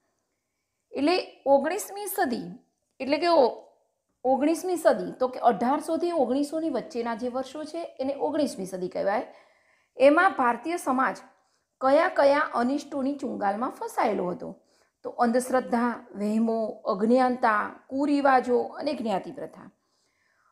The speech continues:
હવે એમાં સ્ત્રીઓની સ્થિતિ ખૂબ જ બદતર હતી. એમાં બાળકી, જેના ઘરે વધારે છોકરીઓ હોય અને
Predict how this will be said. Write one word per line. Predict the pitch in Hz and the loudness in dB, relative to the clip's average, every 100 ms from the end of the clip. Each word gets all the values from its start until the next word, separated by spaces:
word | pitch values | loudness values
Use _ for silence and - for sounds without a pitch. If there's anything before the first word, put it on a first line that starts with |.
| - | 0
હવે | 269 349 392 392 - - | 4 4 2 -2 -6 0
એમાં | 269 285 339 | 4 6 4
સ્ત્રીઓની | 349 254 262 302 320 349 | 2 -2 0 0 0 -2
સ્થિતિ | - 285 311 | -6 -8 -8
ખૂબ | - 269 | -4 0
જ | 269 | 0
બદતર | 269 196 - 165 | 0 -2 -4 -10
હતી. | 156 120 160 _ _ _ _ _ _ _ _ _ _ | -10 -12 -20 _ _ _ _ _ _ _ _ _ _
એમાં | - 285 349 | 0 4 4
બાળકી, | 302 247 247 254 262 - | 6 6 4 0 -6 -8
જેના | - 254 277 302 | -4 0 2 2
ઘરે | 262 285 | 4 4
વધારે | 285 233 247 262 | 4 2 2 0
છોકરીઓ | 254 - - 240 233 | 0 -2 0 0 0
હોય | 202 202 185 - _ _ _ _ _ _ _ _ | -2 -2 -4 -8 _ _ _ _ _ _ _ _
અને | 240 285 | 2 4